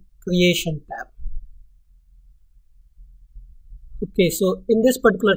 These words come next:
tab, you can see that role sync schedule process. So we synchronize the roles. So we select, okay, we synchronize the roles. Say for example, if we have an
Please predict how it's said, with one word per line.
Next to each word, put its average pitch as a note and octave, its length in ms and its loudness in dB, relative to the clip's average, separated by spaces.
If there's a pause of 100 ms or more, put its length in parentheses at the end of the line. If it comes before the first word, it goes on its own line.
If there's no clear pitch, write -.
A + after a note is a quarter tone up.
tab, F3+ 220 4
you F3 100 -2
can F3 160 -2
see F#3 260 -2
that D#3 260 -2 (100)
role F#3 400 4
sync F3+ 460 -4
schedule E3 680 -2
process. E3+ 580 -8 (520)
So G3 300 4
we A3 180 4
synchronize G#3 840 4
the E3+ 300 2
roles. D#3 520 -2 (480)
So F#3+ 160 -6
we F3+ 120 2
select, G#3+ 480 2 (720)
okay, F3+ 180 0
we F3 140 0
synchronize F#3+ 600 2
the E3+ 180 4
roles. E3 540 2 (340)
Say F#3+ 220 0
for F#3 120 4
example, E3 460 0
if E3 160 -4
we E3 180 2
have D3+ 140 0 (520)
an E3+ 280 -4